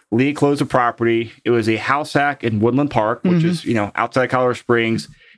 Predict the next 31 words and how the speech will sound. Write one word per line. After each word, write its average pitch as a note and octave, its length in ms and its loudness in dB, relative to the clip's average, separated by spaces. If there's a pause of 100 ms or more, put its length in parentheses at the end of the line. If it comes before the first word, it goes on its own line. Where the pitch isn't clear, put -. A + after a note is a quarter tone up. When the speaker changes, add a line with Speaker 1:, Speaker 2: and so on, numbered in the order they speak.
(160)
Speaker 1:
Give D3+ 160 2
us A3+ 140 -2
the D#3 100 2
rough C3+ 260 0
numbers B2+ 380 0
on A#2 220 0
there A2 360 2
of G#2 540 0
the, G2+ 640 -2
of G2+ 160 -2
the G2+ 80 -4
property C3+ 640 -2
and G#2+ 100 -2
just G#2+ 220 -6
the, G#2 520 0 (340)
the A#2 100 2
house A#2 260 -4
hacker A2 280 -2
situation, G2 680 -4
'cause A2 120 -6
that, C3+ 160 -2
that D3+ 60 2
was C3 100 -4
a A#2+ 40 -4
house A#2+ 180 -2
hacker, G2 260 -2
right? A#2 200 0
Speaker 2:
Yeah, F3+ 280 0
he G3 180 0
was, G#3 380 -2
uh, D3 380 0